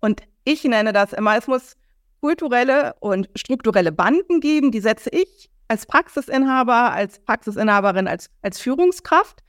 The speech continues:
Das sind Rahmenparameter, die gebe ich vor. Aber in diesen Rahmenparametern agiert das Team frei,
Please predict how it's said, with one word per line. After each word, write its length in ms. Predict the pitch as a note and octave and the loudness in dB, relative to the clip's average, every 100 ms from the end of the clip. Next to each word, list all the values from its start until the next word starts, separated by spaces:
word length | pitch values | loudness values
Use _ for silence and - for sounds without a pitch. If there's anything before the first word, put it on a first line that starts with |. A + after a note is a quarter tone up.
| _ _ _ _ | _ _ _ _
Das 120 | G3+ | -6
sind 160 | F#3 F3 | -4 -2
Rahmenparameter, 1160 | F#3 G#3 D4+ D#4 D4 C#4 - B3 A#3+ B3 B3+ G#3 | 2 2 4 2 2 -2 -4 -2 0 0 0 -2
die 140 | G3+ | -2
gebe 200 | G3 F#3+ | -4 -4
ich 100 | G3 | -6
vor. 260 | - C4+ G3+ | -4 0 2
Aber 360 | - F3+ - | 2 0 -2
in 300 | D#4 F#4 D#4 | 0 2 2
diesen 260 | A3 G3+ F#3 | 2 0 0
Rahmenparametern 1040 | F3+ F3 F3 F3+ F3 E3 F3 F3 G#3+ B3 D4 _ _ _ _ - | 0 0 -2 -4 -4 -2 -4 -4 -2 -2 -4 _ _ _ _ -4
agiert 360 | G#3+ B3 C4+ | 0 2 2
das 160 | A3 - | -2 -10
Team 400 | - A3+ G#3+ G3+ | -4 0 2 0
frei, 560 | - F3 E3 D3+ G3 | -4 -4 -2 -4 -8